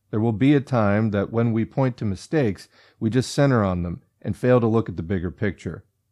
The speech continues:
On the other hand, if we only look at the positive things, we become blind to our weaknesses. We can creatively and effectively handle our tasks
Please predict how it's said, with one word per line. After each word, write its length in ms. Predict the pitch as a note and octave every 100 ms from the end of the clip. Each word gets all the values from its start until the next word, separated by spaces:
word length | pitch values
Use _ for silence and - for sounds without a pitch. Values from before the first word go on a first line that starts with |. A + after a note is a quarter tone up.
| _
On 140 | G2+
the 100 | F#2
other 180 | A#2+ B2
hand, 300 | G2 F2+ F2 - _ _
if 120 | - A#2
we 160 | A2+ -
only 280 | C#3+ C3+ A2+
look 240 | A2+ A2
at 80 | F#2
the 80 | F2+
positive 520 | - D3 C#3 F#2+ D#2+
things, 400 | - E2 F#2+ -
we 80 | G2
become 360 | G#2+ - A2
blind 440 | F2 G#2 A2 G#2+ G2
to 120 | G2+
our 100 | F2+
weaknesses. 680 | F2 F2 F#2 E2 - - - _ _ _ _ _ _ _ -
We 120 | D3+
can 160 | D#3 F#3+
creatively 800 | - F3 F#3 F#3+ D#3+ D3+ C3 -
and 140 | B2
effectively 540 | A2+ D3 C#3+ A#2+ G#2+
handle 400 | F#2+ C#3+ D3+ A2+
our 120 | F2+ E2
tasks 540 | F#2 E2 E2 -